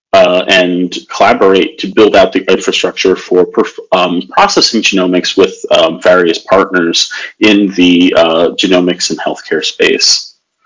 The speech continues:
So fundamentally, uh, so our, so goal, uh, within the Microsoft Genomics is to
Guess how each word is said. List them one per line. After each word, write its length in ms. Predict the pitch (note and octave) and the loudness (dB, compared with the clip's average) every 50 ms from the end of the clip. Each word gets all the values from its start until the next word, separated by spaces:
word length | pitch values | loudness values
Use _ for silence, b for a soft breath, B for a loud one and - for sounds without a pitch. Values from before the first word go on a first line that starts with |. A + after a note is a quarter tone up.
| b b b b _ _ _ _ _ _ _ _ _ _ _ _ _ _ _ b b b b b b b _ _ _ _ _ _ | b b b b _ _ _ _ _ _ _ _ _ _ _ _ _ _ _ b b b b b b b _ _ _ _ _ _
So 360 | - B2+ A#2 A#2+ B2 - - - | 0 2 4 4 4 2 0 -4
fundamentally, 1040 | - - D#3 F3 F3+ D#3 C3 A#2 - - - - G2+ G2 F2+ F2+ F#2 F#2 D#2 C2+ - - | -2 0 2 2 4 4 4 4 4 2 0 2 2 4 4 4 2 2 0 -4 0 2
uh, 160 | G2 F#2 F2+ | 4 4 4
so 240 | - - - - - - F#2 | 4 2 0 0 2 2 2
our, 360 | F#2 F2+ F#2 F#2 F#2 F#2 F#2 F#2 - - _ - - | 2 4 6 6 6 4 4 0 -4 -6 _ -6 -2
so 180 | - A2+ A2 F#2+ | -2 -2 -2 0
goal, 400 | - B2+ B2+ B2 - - - - - | 2 2 4 4 2 0 -4 -4 0
uh, 160 | G2+ G2 F#2+ - - | 2 2 2 0 0
within 400 | - F#2 - - F#2+ E2+ E2+ F2+ | -4 -4 0 0 0 0 0 -2
the 100 | - F#2+ | -2 -2
Microsoft 580 | F#2+ F#2+ F2+ - - F#2 F2+ - F2 F2 - - | -2 0 -2 -2 -2 -4 0 0 0 0 0 -2
Genomics 640 | - F#2 F2+ F2 F2+ F#2 - - - - - B B B B B B B _ A2 | -2 -2 -2 -4 -4 -4 -6 -6 -8 -12 -10 B B B B B B B _ 2
is 580 | G#2+ G#2 G#2 G2+ G2+ G2+ F#2+ F#2+ - - - - | 4 6 6 6 6 4 4 2 0 0 -2 -2
to 760 | - - - G2 F#2+ F#2+ F#2+ F#2+ F#2+ F#2+ F#2 F#2 G2 F#2 - | -4 -2 2 2 4 4 4 4 4 4 4 2 2 0 0